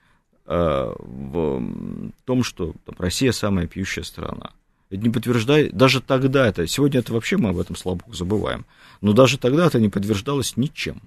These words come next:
вообще. Ни статистикой, ни данными Минздрава. Но мы в это верили, мы этим даже гордились.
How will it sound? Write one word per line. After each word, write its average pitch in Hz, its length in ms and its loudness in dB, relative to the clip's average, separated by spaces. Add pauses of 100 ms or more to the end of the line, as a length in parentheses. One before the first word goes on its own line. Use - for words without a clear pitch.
вообще. 117 540 -2 (320)
Ни 139 160 4
статистикой, 82 1700 0
ни 143 540 4 (400)
данными 120 520 6
Минздрава. 95 800 6 (340)
Но 98 100 4
мы 151 120 8
в 170 40 2
это 156 160 0
верили, 85 380 -2
мы 110 120 2
этим 131 160 -2
даже 117 220 -2
гордились. 90 680 -4